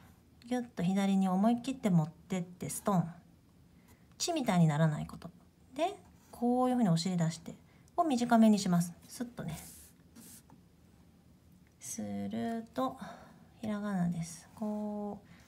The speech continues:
長くして、これも、ほら、右寄りですよね。こう、真ん中の線、この辺だとしたら。で、おとかと一緒で、ここ、こういうふうに、ちょっとだけ内側に入ると、これ、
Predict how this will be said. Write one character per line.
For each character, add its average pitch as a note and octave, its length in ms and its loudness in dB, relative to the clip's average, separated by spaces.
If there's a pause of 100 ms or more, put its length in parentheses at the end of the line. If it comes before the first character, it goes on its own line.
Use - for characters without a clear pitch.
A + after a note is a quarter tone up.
(420)
長 G#3+ 440 0
く F3 160 -6 (160)
し - 180 -16 (180)
て、 B3 480 0 (1040)
こ E4+ 120 -4
れ E4+ 140 4
も、 E4+ 440 2
ほ B3 80 -2
ら、 G3 180 -4
右 A3+ 340 2
寄 B3 140 0
り A#3+ 120 2
で B3 120 0
す A#3+ 180 -6
よ F3 120 2
ね。 F3+ 380 4
こ F#3+ 80 -6
う、 - 20 -2
真 G3+ 140 -2
ん G#3 40 -2
中 G#3+ 200 -2
の G#3 100 -2
線、 G3+ 180 -4
こ D#3+ 100 -6
の D#3+ 80 -2
辺 D#3+ 180 -2
だ - 80 -4
と - 120 -10
し - 60 -12
た - 140 -18
ら。 - 120 -20 (640)
で、 F4 160 -4 (1120)
お F4+ 120 -2
と D#4+ 180 -4
か F3+ 160 0
と E3 160 0
一 D#3+ 80 2
緒 E3+ 200 0
で、 F3 160 4
こ F3+ 140 -4
こ、 B3 180 0
こ C4 260 0
う C4+ 60 2
い C4+ 40 2
う C4 60 0
ふ C4+ 80 -4
う B3+ 80 0
に、 F3+ 280 -2
ち - 100 -4
ょ E4+ 40 2
っ E4+ 40 -10
と D4+ 140 -8
だ C4+ 120 -2
け A#3 120 -2
内 A3 180 -2
側 A3+ 160 2
に A3 80 4
入 A3 300 2
る E3+ 100 2
と、 G3 460 -2 (1080)
こ G3+ 160 -4
れ、 F#3 180 -4